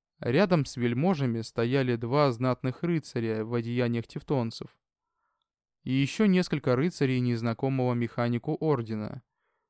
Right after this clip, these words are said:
Но, судя по выражениям лиц, это тоже были важные птицы.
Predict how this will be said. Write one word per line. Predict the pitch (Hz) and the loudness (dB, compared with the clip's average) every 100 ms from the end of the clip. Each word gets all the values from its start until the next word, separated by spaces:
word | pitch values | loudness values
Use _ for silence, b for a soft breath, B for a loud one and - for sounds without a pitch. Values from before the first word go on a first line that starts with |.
| _ | _
Но, | 135 165 190 | -2 2 2
судя | - 180 156 147 | 2 -2 2 2
по | 123 - 127 120 | 2 2 4 4
выражениям | 123 127 117 127 120 117 135 | 4 2 2 0 0 0 0
лиц, | 202 - - _ _ _ _ _ - | 0 -2 -10 _ _ _ _ _ -4
это | 196 220 208 | -2 0 2
тоже | 214 165 123 117 | 6 6 4 2
были | 127 120 | 2 2
важные | 117 120 113 123 | 4 2 2 -2
птицы. | 123 - 135 - - | -2 -4 -8 -6 -12